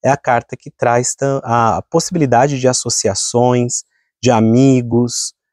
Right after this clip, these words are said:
do favorecimento de contratos,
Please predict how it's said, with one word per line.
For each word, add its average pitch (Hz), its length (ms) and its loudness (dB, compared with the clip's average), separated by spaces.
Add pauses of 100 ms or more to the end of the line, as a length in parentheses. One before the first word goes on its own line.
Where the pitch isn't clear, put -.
(220)
do 127 100 0
favorecimento 135 1160 0
de 107 100 -8
contratos, 123 1300 -2